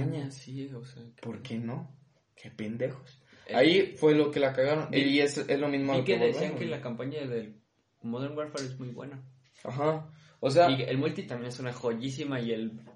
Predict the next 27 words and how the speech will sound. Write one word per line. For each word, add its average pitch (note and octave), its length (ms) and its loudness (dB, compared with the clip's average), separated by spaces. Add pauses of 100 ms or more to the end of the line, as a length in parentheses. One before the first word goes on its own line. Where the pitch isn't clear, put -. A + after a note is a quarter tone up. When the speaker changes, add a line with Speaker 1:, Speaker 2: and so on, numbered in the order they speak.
Speaker 1:
y A#2+ 140 -8
el A#2 180 -2
Battle A#2+ 260 0 (800)
Royale. F3 460 2
<laughs> C3+ 40 -6
Speaker 2:
Ahora, C#3 320 0
que - 60 -12
pican. D3 500 -6 (380)
<laughs> G3 1600 4
Este C3 800 6
Speaker 1:
El, A#2 640 -6
y A#2 100 -10
el A2+ 380 -6
Warzone, B2 560 -4
el G2+ 580 -12 (260)
Speaker 2:
El C3 140 4
Warzone G3+ 440 8
es - 200 -6
Speaker 1:
Battle D3+ 260 8
Speaker 2:
muy - 100 8
Speaker 1:
Royale. C3 140 6
Speaker 2:
chido. C#3+ 480 6 (640)
El C3 120 4
Warzone F3+ 420 6
es F3 60 6
muy E3 160 4
chido. C#3 340 4